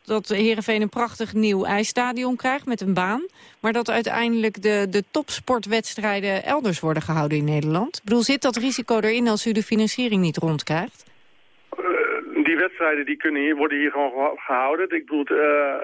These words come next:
Speaker 2: Tialf is, eh, de accommodatie met de A-status vanuit de I S U. Dus wat dat betreft, eh, en, en, en verder hebben wij, eh, eh, commitment, eh, van N O C, N S F en, en K N S B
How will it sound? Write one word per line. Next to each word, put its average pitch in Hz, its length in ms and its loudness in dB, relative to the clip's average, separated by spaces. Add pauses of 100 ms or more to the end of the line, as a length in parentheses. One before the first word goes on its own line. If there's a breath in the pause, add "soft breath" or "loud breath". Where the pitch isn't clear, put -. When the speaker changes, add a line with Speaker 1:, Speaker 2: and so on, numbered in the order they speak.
(100)
Speaker 2:
Tialf 160 320 0
is, 151 140 -6
eh, - 60 -18 (440)
de 139 220 -2
accommodatie 147 680 -2
met 143 120 -4
de 147 80 -2
A-status 139 580 -2
vanuit 139 220 -2
de 139 280 0
I 135 60 -4
S - 40 -14
U. 147 200 -4
Dus 156 200 -2
wat - 140 -4
dat 139 140 0
betreft, 131 460 -2
eh, 127 260 0
en, 131 140 -2
en, 131 200 -2
en 135 320 0
verder 139 340 0
hebben 131 220 -2
wij, 127 240 2
eh, 127 680 0
eh, 131 80 0
commitment, 143 640 -2
eh, 127 180 4
van 131 280 -2
N 135 160 0
O 139 40 0
C, 135 80 -2
N 131 280 -2
S 127 160 0
F - 60 -12
en, 127 200 -4
en 131 240 -2
K - 60 -8
N 127 220 -2
S 110 60 -10
B 123 60 -4